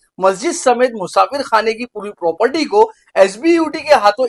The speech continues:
illegal बेच दिया है, तो उनके खिलाफ कानूनी कार्रवाई क्यों नहीं की गई?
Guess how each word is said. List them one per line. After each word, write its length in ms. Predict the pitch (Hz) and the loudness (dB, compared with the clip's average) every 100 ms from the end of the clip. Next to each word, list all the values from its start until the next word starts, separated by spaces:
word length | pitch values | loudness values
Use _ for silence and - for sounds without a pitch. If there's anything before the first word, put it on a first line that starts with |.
| - | -2
illegal 480 | 247 294 320 311 285 | -2 0 2 2 4
बेच 240 | 226 208 | 4 2
दिया 300 | 156 160 156 | 0 0 2
है, 260 | 127 135 185 - _ _ _ - | 2 0 -4 -6 _ _ _ -6
तो 60 | |
उनके 300 | 269 262 254 | -2 -2 0
खिलाफ 320 | 247 233 240 247 | 2 4 4 4
कानूनी 360 | 190 175 185 214 | 0 0 -2 -4
कार्रवाई 380 | 196 170 196 233 | 0 4 4 4
क्यों 440 | _ _ 247 294 | _ _ -4 -2
नहीं 220 | 294 262 262 | 2 2 2
की 260 | 233 220 | 2 2
गई? 180 | 208 214 | 2 0